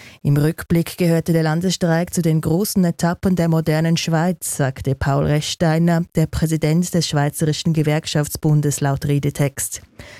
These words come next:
Damals sei der Grundstein für den Ausbau des Sozialstaates gelegt worden.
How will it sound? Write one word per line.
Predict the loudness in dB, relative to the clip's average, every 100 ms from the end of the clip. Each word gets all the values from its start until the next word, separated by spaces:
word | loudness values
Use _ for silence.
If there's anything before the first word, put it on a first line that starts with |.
| -6
Damals | 0 2 2 0 0
sei | 0
der | 0 0
Grundstein | 0 0 0 0 0 2 2
für | 2 0
den | 2 0
Ausbau | 0 -2 -2 0 0
des | 0 0
Sozialstaates | -4 0 0 2 -2 -2 -2 -2 -4 -4
gelegt | -2 0 0 0
worden. | 0 2 2 -2